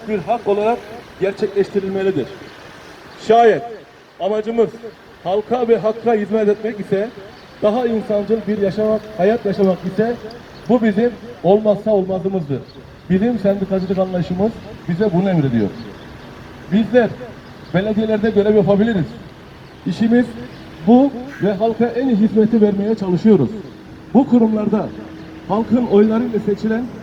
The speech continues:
belediye başkanları ve onların siyasi düşüncelerine, taraflarına hizmet etmeye mecbur değiliz. Seçilen başkanlar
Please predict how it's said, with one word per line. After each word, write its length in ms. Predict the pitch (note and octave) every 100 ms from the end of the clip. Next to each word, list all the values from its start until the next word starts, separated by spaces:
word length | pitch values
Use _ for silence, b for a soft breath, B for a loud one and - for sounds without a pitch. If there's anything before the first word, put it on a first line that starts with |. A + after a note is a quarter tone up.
| - -
belediye 320 | G3 A#3 A#3
başkanları 600 | A3 G#3 G#3+ G3 F#3 G#3+ A#3+ - - -
ve 100 | G3+
onların 440 | G#3+ A3+ G#3+ A3+ A#3+
siyasi 420 | G#3+ G3+ A#3+ A3
düşüncelerine, 760 | A3+ G#3+ G3 G3 F3 F3+ A3 G#3 - - - -
taraflarına 720 | G#3+ A3 F#3+ G#3 G3+ G#3 A#3 - - -
hizmet 360 | G#3+ G#3+ A#3+ A3
etmeye 380 | G#3+ G3 G#3 G#3+ C#3+
mecbur 380 | F#3+ A3 A#3 A3
değiliz. 280 | A#3+ A3+ C3+ - - - - - - -
Seçilen 420 | G#3 A3 A#3+ A#3+
başkanlar 500 | A3+ A3 A#3 G#3+ G#3+